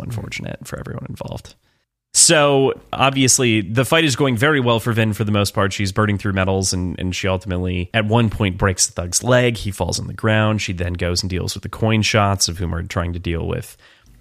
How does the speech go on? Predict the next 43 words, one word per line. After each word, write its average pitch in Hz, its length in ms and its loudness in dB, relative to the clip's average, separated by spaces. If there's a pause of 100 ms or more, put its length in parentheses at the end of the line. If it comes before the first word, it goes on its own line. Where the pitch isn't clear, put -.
Elend, 107 360 4
who's 92 280 0
holding 110 420 0
them 95 120 2
off 92 220 0
with 90 140 -6
a - 20 -4
dueling 95 300 0
cane, 92 320 -2
doing 87 240 -4
exceptionally 95 560 0
well 87 340 0
compared 90 360 -6
to 87 60 -4
how 87 120 -4
she - 160 -8
expected 98 520 -4
him 95 180 -4
to 92 60 -6
be 90 120 -4
doing, 90 400 -2 (420)
considering 101 480 4
his 90 380 0
lack 95 220 -2
of 95 60 -4
experience. 90 440 -6
But 113 100 -6
he's 107 100 -4
had 107 200 0
some 87 140 -4
training 87 280 -4
under 87 140 -4
his 87 100 -4
belt 90 220 -2
now. 95 340 -2
I 107 80 0
think 135 140 2
we 160 80 0
get 120 120 4
a, 95 140 0 (340)
we 113 120 2
get 104 140 2
a 85 280 2